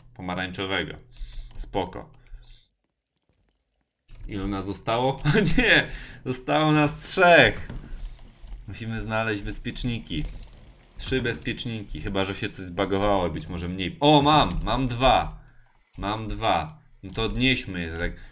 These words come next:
powinno zmotywować resztę ekipy.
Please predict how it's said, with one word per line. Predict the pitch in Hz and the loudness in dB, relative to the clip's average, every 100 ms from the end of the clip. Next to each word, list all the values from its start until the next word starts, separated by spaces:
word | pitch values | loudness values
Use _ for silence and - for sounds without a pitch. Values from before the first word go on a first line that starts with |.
| - - | -14 -12
powinno | 87 101 107 | -8 -6 -6
zmotywować | 98 107 - 110 117 95 - | -6 -6 -4 -2 0 0 -2
resztę | 95 - - | -4 -6 -6
ekipy. | 95 - - 98 - 90 | -4 -4 -6 -4 -2 -2